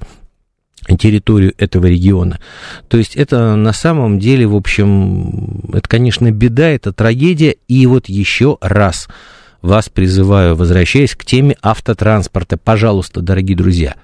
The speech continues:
контролируйте своих животных. И еще один момент, о котором тоже забывают многие владельцы, но должны помнить все автомобилисты. Если небольшая кошка или собака у вас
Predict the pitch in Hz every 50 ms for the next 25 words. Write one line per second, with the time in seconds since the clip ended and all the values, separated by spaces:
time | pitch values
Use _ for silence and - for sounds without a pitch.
0 | _ _ - - 185 170 143 - 127 113 104 107 120 139 151 147 - - 101 -
1 | 98 98 104 101 92 95 104 95 90 82 - - 76 - - - 113 117 117 107
2 | - - - 165 180 170 - - - - - - - 110 107 107 113 107 104 104
3 | 98 110 151 202 196 - - - - - - - - 160 180 190 190 175 - 135
4 | 139 143 139 147 113 107 127 123 110 113 107 101 107 120 135 151 156 147 - -
5 | - - - _ - 110 120 123 123 123 123 120 123 123 113 107 113 123 123 117
6 | 113 113 101 92 85 - - 98 110 117 117 113 107 120 120 117 101 123 165 214
7 | 202 - - 196 233 226 208 190 131 - - - - 151 170 - 131 123 - -
8 | - 127 123 117 110 117 120 113 110 95 - - - - - - - - - -
9 | - - - - - 117 143 202 233 - - 190 185 165 156 190 214 175 196 196
10 | 170 - - 165 135 110 90 - - 160 185 170 - - - - 131 131 131 110
11 | - - 117 107 101 87 80 - - - - 123 123 120 117 120 117 90 76 -
12 | -